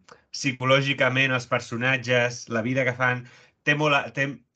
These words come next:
és molt important, té molta rellevància les seves relacions, perquè, clar, passen moltes hores tancats en un espai reduït i llavors, i això, eh, em sembla interessant per, per diversos, i per, per aquest motiu. També em sembla interessant perquè el Consolat de Mar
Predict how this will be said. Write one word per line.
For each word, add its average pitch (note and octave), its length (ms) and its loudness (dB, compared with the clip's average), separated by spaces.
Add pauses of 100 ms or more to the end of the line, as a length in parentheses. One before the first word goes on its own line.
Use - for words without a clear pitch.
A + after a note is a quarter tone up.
és C3+ 220 -6
molt D3 200 2
important, C3 720 0
té B2+ 140 0
molta C3 260 -2
rellevància B2+ 720 0
les A#2 220 -4
seves B2+ 240 0
relacions, B2 580 -4
perquè, A2 300 -4
clar, B2 240 0 (320)
passen B2+ 260 2
moltes B2+ 340 2
hores B2 220 0
tancats B2 480 0
en A#2 80 -2
un A#2 80 -2
espai B2 580 0
reduït B2+ 640 0
i A#2+ 60 -4 (100)
llavors, A#2 420 0 (140)
i A#2 140 -2
això, C3 220 4 (340)
eh, A#2+ 180 -4
em G#2+ 160 -10
sembla B2+ 240 -4
interessant A#2+ 340 -2
per, A#2+ 120 0 (340)
per A2+ 160 -2
diversos, A#2 380 -2 (240)
i G#2 340 -2
per, G2 140 0 (100)
per G#2+ 160 -4
aquest A#2 160 -2
motiu. C3 320 2
També C3 220 2
em D3+ 80 -6
sembla D#3 200 2
interessant C3+ 540 2
perquè - 260 -4
el G2 80 -8
Consolat A2+ 460 -2
de A#2+ 80 4
Mar C3+ 300 2